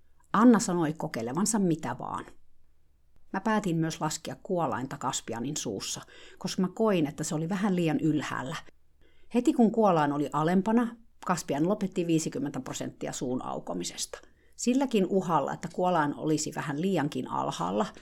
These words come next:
mä jätin poskihihnat vähän pitkiksi. Pelhamissahan on ketju, joka tulee leuan alta, kuten kankisuitsituksessa.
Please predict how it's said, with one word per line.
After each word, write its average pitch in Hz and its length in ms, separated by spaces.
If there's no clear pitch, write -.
mä 180 60
jätin 202 340
poskihihnat - 720
vähän 131 240
pitkiksi. - 600
Pelhamissahan 180 680
on 160 180
ketju, - 340
joka 165 200
tulee 190 260
leuan 147 320
alta, 147 200
kuten 196 300
kankisuitsituksessa. - 1120